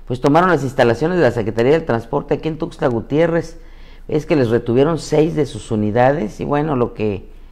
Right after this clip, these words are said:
eh, espero los hayan atendido ahí, querían dialogar con las autoridades estatales, pero hay que recordar que se hizo una reforma donde al menos en las principales ciudades de,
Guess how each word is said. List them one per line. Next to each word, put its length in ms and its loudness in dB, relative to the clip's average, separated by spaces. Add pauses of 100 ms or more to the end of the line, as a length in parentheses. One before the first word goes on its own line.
(280)
eh, 420 0
espero 340 0
los 180 2
hayan 440 2
atendido 580 0
ahí, 200 2
querían 260 0
dialogar 400 2
con 100 -4
las 140 -6
autoridades 420 -2
estatales, 600 -2 (640)
pero 340 6
hay 140 6
que 120 2
recordar 580 2
que 100 -4
se 160 0
hizo 200 0
una 160 2
reforma 600 0
donde 460 2
al 220 -2
menos 500 -2 (320)
en 140 -2
las 140 0
principales 720 0
ciudades 520 2
de, 300 -6